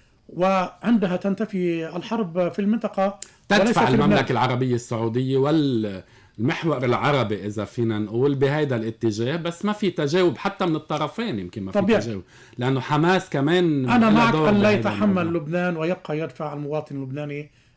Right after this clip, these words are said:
Speaker 1: الفواتير عن كل العالم.
Speaker 2: مهم.
Speaker 1: نحن ن-، لم يعد بوسعنا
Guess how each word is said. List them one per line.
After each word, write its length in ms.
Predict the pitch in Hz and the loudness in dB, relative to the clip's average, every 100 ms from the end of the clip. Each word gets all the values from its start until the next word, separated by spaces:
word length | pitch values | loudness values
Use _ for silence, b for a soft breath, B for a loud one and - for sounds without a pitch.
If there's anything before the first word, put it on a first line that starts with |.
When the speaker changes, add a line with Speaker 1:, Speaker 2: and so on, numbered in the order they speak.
| - | -12
Speaker 1:
الفواتير 640 | 160 135 156 139 147 127 - _ _ _ - | -10 -6 -6 -6 -8 -12 -14 _ _ _ -12
عن 140 | 151 | -10
كل 220 | - 175 | -6 -6
العالم. 340 | 139 110 107 - _ _ | -8 -12 -18 -20 _ _
Speaker 2:
مهم. 280 | 101 110 147 - _ _ _ _ _ - | -8 -6 -6 -10 _ _ _ _ _ -10
Speaker 1:
نحن 220 | 180 - 156 151 143 - | -10 -8 -8 -8 -10 -10
ن-، 200 | 160 131 | -12 -10
لم 180 | 160 165 | -10 -8
يعد 180 | 165 135 | -8 -8
بوسعنا 560 | 147 160 151 151 147 | -8 -8 -8 -8 -8